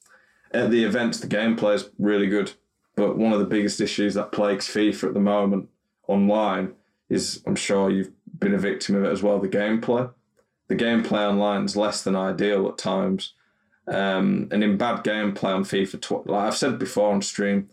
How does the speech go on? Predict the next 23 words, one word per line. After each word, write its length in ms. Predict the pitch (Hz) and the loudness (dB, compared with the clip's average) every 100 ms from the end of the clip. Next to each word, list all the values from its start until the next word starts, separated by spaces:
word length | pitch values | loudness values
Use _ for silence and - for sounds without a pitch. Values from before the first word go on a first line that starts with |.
| _ | _
on 100 | - | -4
fifa 340 | 101 127 120 120 | 0 2 2 2
nineteen, 760 | 110 104 98 104 98 95 92 _ _ _ _ - | 2 0 -2 -2 0 -2 -6 _ _ _ _ -6
I 160 | - | -4
didn't 360 | 101 - 117 98 | -2 2 4 4
like 240 | 101 107 95 | 2 0 0
that 140 | 95 | 0
game 200 | 101 98 | 0 0
as 100 | 98 | 0
much 240 | 98 - | 0 -2
as 120 | - - | -8 -6
twenty, 360 | - 104 98 | -2 0 2
but 220 | 92 - | 2 0
at 80 | 69 | 0
least 320 | 87 107 101 | 0 0 0
there 80 | 104 | 0
was 120 | 101 | 2
ways 300 | 101 101 98 | 2 2 0
of 80 | 95 | -4
scoring 540 | - - 104 110 110 107 | -4 0 2 2 2 0
in 120 | 104 | 0
bad 240 | 107 104 | 0 -2
gameplay. 600 | 110 110 107 - 117 117 | 0 0 0 0 0 0